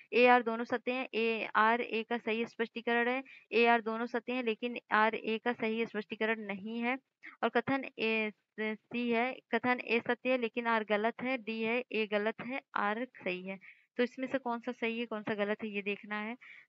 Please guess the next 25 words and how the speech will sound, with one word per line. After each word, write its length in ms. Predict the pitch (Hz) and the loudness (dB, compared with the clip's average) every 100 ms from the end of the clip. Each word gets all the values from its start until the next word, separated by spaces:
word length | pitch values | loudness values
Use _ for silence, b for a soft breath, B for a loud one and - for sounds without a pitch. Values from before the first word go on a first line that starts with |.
| _ | _
तो 80 | 233 | -6
ये 180 | 233 254 | -2 0
जो 120 | 262 | 0
होगा 220 | 262 262 | 2 0
बी 220 | 233 233 240 | 0 -2 -2
होगा, 380 | 233 208 254 | -2 0 0
क-, 160 | 277 - | -2 -8
अ, 480 | - 208 208 - 214 | -4 -2 -2 -6 -2
दोनों 260 | 226 233 | 0 0
सत्य 220 | 240 240 262 | -4 -4 -2
हैं, 80 | |
लेकिन 240 | 240 220 226 | -2 -2 -4
एक 100 | 214 | -6
दूसरे 240 | 190 214 | -4 -2
का 80 | 214 | -2
स्पीकर-, 500 | - 208 202 196 - | -4 -6 -4 -2 -2
स्पष्टीकरण 680 | 190 208 196 208 202 240 247 | -2 -4 -4 -4 -2 -2 -4
नहीं 220 | 208 180 | -8 -8
करते 300 | 175 175 185 | -8 -10 -12
हैं। 140 | 190 - _ _ _ _ _ 254 | -16 -18 _ _ _ _ _ -2
थर्ड, 200 | 233 220 | -2 0
सिक्सटी 300 | 269 247 277 | -2 0 -6
सिक्स 340 | - 262 262 | -6 -10 -10
सेवन 400 | - 254 240 240 | -6 -4 -2 -2
है, 140 | 233 | -4